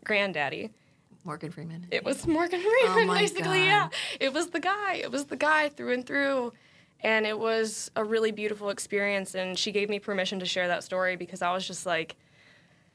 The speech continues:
Speaker 1: "I'm gonna have to tell people about this. This is crazy."
Speaker 2: Is
Speaker 1: And
Speaker 2: it kinda
Speaker 1: from
Speaker 2: like when you
Speaker 1: there
Speaker 2: opened that vessel now? Like, that muscle?
Speaker 1: Mm-hmm.
Speaker 2: Is this really now when it kind of
Speaker 1: Yeah.
Speaker 2: started?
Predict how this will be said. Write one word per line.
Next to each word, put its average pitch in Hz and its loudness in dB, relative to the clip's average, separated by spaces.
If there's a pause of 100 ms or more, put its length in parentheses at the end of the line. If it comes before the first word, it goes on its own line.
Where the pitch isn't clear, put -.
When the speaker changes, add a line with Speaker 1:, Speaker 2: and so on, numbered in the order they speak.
(340)
Speaker 1:
"I'm 220 6
gonna 175 -2
have 202 -2
to - -6
tell 214 -2
people 262 -2
about - 2
this. 226 -4
This 214 -6
is 196 -6
crazy." 240 -4
Speaker 2:
Is 254 -2
Speaker 1:
And 196 0
Speaker 2:
it - -4
kinda 302 -2
Speaker 1:
from - 2
Speaker 2:
like 208 0
when 220 0
you - 0
Speaker 1:
there 196 0
Speaker 2:
opened 202 -6
that 175 -4
vessel 165 -8
now? 233 -6 (100)
Like, 170 -12 (360)
that 156 -10
muscle? 214 -4 (480)
Speaker 1:
Mm-hmm. 254 -2 (320)
Speaker 2:
Is 175 -8
this 180 -8
really 170 -2
now 160 -4
when 170 -4
it 143 -8
kind 160 -8
of 139 -12 (420)
Speaker 1:
Yeah. 240 -10 (100)
Speaker 2:
started? 202 -6